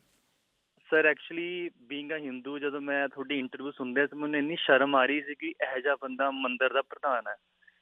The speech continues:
I think ਜੇ ਇਹੀ ਗੱਲ ਕੋਈ ਸਿੱਖ ਲੀਡਰ ਜਾਂ ਸਿੱਖ ਗੁਰਦੁਆਰੇ ਦਾ ਪ੍ਰਧਾਨ ਕਹਿੰਦਾ, ਫਿਰ ਤੁਸੀਂ ਕਹਿ ਦਿੰਦੇ ਹੋ ਕਿ ਹਿੰਦੂ ਖਤਰੇ 'ਚ ਹੈ, this and that, right? ਆਮ ਬੰਦੇ ਨੂੰ ਤਾਂ ਕੋਈ ਹੈ ਨਹੀਂ। ਤੇ, ਤੇ in fact, ਸਰ, ਜੇ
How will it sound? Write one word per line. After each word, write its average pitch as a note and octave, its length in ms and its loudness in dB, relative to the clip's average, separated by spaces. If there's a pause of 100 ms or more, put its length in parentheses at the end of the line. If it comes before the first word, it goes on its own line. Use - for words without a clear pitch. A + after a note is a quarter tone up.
(320)
I C#3+ 40 0
think G3 160 0
ਜੇ F#3 100 6
ਇਹੀ E3 380 2
ਗੱਲ D#3+ 180 4
ਕੋਈ F3 120 -2
ਸਿੱਖ - 320 -4
ਲੀਡਰ D3 420 0
ਜਾਂ D3+ 200 4
ਸਿੱਖ D3 280 -12 (260)
ਗੁਰਦੁਆਰੇ C#3 460 2
ਦਾ D#3 100 2
ਪ੍ਰਧਾਨ D3+ 440 -2
ਕਹਿੰਦਾ, C#3 240 -6
ਫਿਰ D3 220 0
ਤੁਸੀਂ C#3+ 300 -14
ਕਹਿ C3 160 2
ਦਿੰਦੇ D3+ 200 -6
ਹੋ D3 40 -12
ਕਿ D#3+ 100 -8
ਹਿੰਦੂ C3+ 300 -12
ਖਤਰੇ B2+ 400 0
'ਚ - 100 -10
ਹੈ, B2 60 0
this B2+ 380 -2
and A#2+ 40 -8
that, A#2+ 400 2
right? F#3 200 -2 (640)
ਆਮ D#3 260 8
ਬੰਦੇ E3+ 300 0
ਨੂੰ E3+ 180 -4
ਤਾਂ F3+ 140 2
ਕੋਈ F3 220 -6
ਹੈ C3 220 -2
ਨਹੀਂ। D3+ 200 -6 (100)
ਤੇ, E3+ 120 0 (380)
ਤੇ F#3 140 0
in F#3 160 -2
fact, F3 340 4 (120)
ਸਰ, G3 140 -4
ਜੇ D#3 340 2